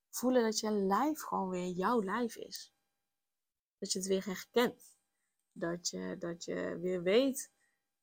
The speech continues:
eh, ja, hoe het is, wat het nodig heeft, wat het fijn vindt, wat het niet fijn vindt. Maar dat kan alleen als je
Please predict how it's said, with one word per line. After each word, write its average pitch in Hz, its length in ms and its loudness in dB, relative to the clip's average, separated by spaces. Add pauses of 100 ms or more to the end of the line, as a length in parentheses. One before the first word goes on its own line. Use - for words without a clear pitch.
(140)
eh, 175 380 -4
ja, 170 300 -8 (340)
hoe 202 160 6
het 214 100 6
is, 185 260 0
wat 196 160 0
het 220 120 0
nodig 180 420 -2
heeft, 175 240 -8
wat 196 120 -4
het 214 200 -4
fijn 175 340 -8
vindt, 170 360 -8 (260)
wat 220 100 -4
het 233 120 6
niet 185 380 0
fijn 175 280 -6
vindt. 170 440 -8 (760)
Maar 220 120 6
dat 220 100 6
kan 220 160 2
alleen 202 600 4 (1080)
als 202 380 2
je 180 280 -4